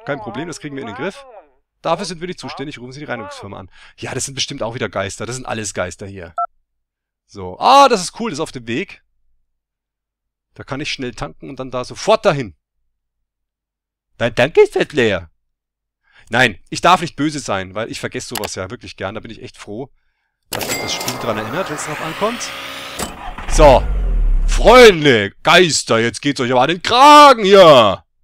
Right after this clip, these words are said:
Aufs Maul gibt's jetzt. So, ähm, oh,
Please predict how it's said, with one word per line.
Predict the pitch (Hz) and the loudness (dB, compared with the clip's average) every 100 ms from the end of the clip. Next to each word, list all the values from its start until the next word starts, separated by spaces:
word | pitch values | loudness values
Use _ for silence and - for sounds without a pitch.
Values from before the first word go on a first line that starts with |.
| _ _ _ _ _ _ _ _ | _ _ _ _ _ _ _ _
Aufs | 127 175 - 185 | 2 2 2 0
Maul | 175 247 277 | 4 4 2
gibt's | 180 - | -2 -2
jetzt. | 139 107 - - - _ _ _ _ _ _ _ _ _ _ _ _ _ _ _ _ _ _ _ _ _ | -2 -2 -6 -14 -18 _ _ _ _ _ _ _ _ _ _ _ _ _ _ _ _ _ _ _ _ _
So, | 104 104 127 127 107 - _ _ | -18 -6 0 0 0 -4 _ _
ähm, | 110 113 113 110 104 95 _ - | -14 -12 -12 -14 -16 -20 _ -12
oh, | 135 | -12